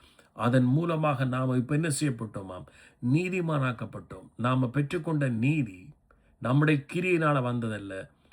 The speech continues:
இயேசு கிறிஸ்து ஈவாக நமக்கு கொடுத்தது. அந்த ஈவினால தான் நாம பரிபூரணத்தின் மேல் பரிபூரணத்தை பெற்றுக்கொண்டோம். யாருடைய நீதியினால?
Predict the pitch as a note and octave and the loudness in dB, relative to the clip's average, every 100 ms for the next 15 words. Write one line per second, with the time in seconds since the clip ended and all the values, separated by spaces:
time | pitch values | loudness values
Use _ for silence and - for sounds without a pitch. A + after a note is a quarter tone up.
0 | - - A#2+ E3+ C#3+ D3+ D3 C#3+ - A2 | -14 -2 2 2 0 -2 0 0 0 -4
1 | G#2 - _ _ _ _ - C#3 D#3+ C#3 | -8 -12 _ _ _ _ -2 2 4 4
2 | A#2+ F#2+ - - _ _ _ G#2+ A2+ A#2+ | 0 -2 -10 -16 _ _ _ -2 0 0
3 | A#2+ A#2 G2+ F2+ - - - - _ - | 0 -4 -4 -8 -10 -14 -18 -20 _ -12
4 | - A#2+ C3 B2+ C3 E3+ F3 D3+ B2+ B2+ | -2 4 4 4 2 2 4 2 2 0
5 | A2+ G#2+ F#2+ A#2+ _ _ - A#2 A#2+ A#2 | -2 -2 -4 -10 _ _ -8 0 2 2
6 | A2 A#2 D3 D3+ F3 E3 C#3+ C3+ B2+ A#2+ | 0 0 2 2 0 -2 -2 -2 0 0
7 | B2+ D#3 A#2+ A2+ - - A#2 C3 B2+ B2 | 2 2 0 -2 -10 -4 0 0 0 0
8 | A2 - A2+ - A2+ F#2+ F#2 F2+ - - | -2 -6 -10 -12 -12 -14 -14 -18 -20 -20
9 | - - A2 B2+ D#3+ D#3+ E3+ D#3 D#3 D#3 | -20 -8 0 2 2 0 0 2 4 2
10 | D3+ D3 C#3+ C#3+ | 2 0 -2 -4